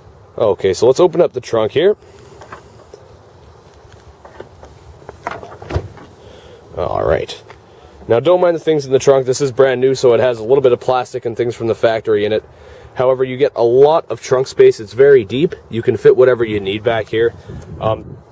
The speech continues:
great thing as well, you got the grocery hooks on either side, so you don't wanna have all your groceries rolling around, breaking your eggs up. Also, your back seats do fold down if necessary, and there is a pass-through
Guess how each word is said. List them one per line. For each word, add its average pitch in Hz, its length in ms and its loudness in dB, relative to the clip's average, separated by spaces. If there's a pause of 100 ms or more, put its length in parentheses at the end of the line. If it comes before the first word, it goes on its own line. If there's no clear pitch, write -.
(120)
great 151 240 2
thing 147 160 0
as 123 120 0
well, 135 140 4
you 127 140 -6
got 131 160 0
the 120 80 4
grocery 120 420 2
hooks 131 240 2
on 117 80 0
either 113 240 0
side, 113 400 0
so 90 260 -6 (480)
you 110 100 -6
don't 117 100 4
wanna 117 120 2
have 113 140 0
all 107 100 2
your 104 120 0
groceries 120 380 -2
rolling 120 260 4
around, 123 340 2
breaking 117 340 0
your 95 120 0
eggs 123 260 0
up. 139 220 2 (680)
Also, 135 280 0
your 131 200 0
back 135 280 -2
seats 139 260 -12
do 160 160 0
fold 147 360 0
down 151 380 0
if 127 220 0
necessary, 147 600 2
and 120 140 0
there 123 120 4
is 143 120 4
a 135 80 2
pass-through 123 760 -4